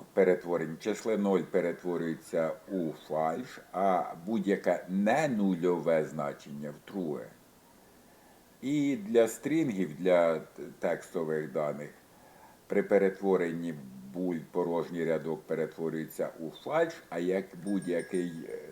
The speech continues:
непорожній рядок перетворюється у, ем, true.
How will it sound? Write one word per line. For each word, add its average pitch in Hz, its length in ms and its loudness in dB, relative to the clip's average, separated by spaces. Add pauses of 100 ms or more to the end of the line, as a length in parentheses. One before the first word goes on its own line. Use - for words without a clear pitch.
(160)
непорожній 120 1080 -2
рядок 165 420 -4 (680)
перетворюється 117 1120 0 (100)
у, 110 320 -2 (720)
ем, 85 680 -4 (1120)
true. 98 380 2